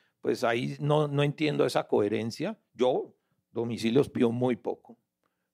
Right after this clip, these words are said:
pero, pues, nosotros no nos creamos con domicilios y ustedes, pues, me imagino que todos piden domicilio. Y,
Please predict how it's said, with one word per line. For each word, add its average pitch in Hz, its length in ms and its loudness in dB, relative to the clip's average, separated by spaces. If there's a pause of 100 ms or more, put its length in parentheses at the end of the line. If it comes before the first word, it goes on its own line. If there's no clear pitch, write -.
(100)
pero, 120 280 0
pues, 110 260 -4
nosotros 120 580 -6
no 127 200 -6
nos 123 180 -8
creamos 117 400 -4
con 101 220 -10
domicilios 101 680 -8 (180)
y 113 120 -8
ustedes, 123 520 -10
pues, 117 300 -20 (360)
me 113 100 -20
imagino 107 420 -8
que - 140 -10
todos 113 400 2
piden 104 280 -8
domicilio. 95 640 -8 (540)
Y, 185 380 -10